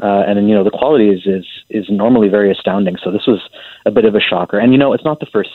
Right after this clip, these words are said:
series where this has happened. There's been other series where people have complained, uh, about the darkness and about how they turn up the brightness. Uh, so, yeah, you know, it's not the first time and probably won't be the last.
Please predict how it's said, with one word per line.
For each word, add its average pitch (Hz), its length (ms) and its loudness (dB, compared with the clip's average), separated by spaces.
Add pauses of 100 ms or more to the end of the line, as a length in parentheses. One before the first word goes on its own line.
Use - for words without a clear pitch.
(340)
series 101 340 -6
where 98 140 0
this 82 180 -10
has 82 140 -14
happened. 107 380 -4
There's 92 160 0
been 92 100 -4
other 92 160 -6
series 107 400 -2
where 92 280 -2 (500)
people 101 460 2
have 98 140 -10
complained, 101 680 -2
uh, 90 240 -2
about 92 240 -6
the 110 60 -6
darkness 87 500 -4 (100)
and 92 120 -6
about - 160 -8
how - 100 -8
they 87 80 -8
turn - 220 -10
up - 80 -20
the 117 80 -4
brightness. 107 500 0 (540)
Uh, 98 300 0 (120)
so, 95 560 0
yeah, - 320 -8
you 113 80 -2
know, 107 60 -2
it's 101 100 -4
not 113 120 -2
the - 60 -20
first - 220 -4
time 98 260 -4
and 92 140 -6
probably 85 220 -6
won't - 120 -12
be 85 100 -10
the 80 60 -12
last. - 260 -12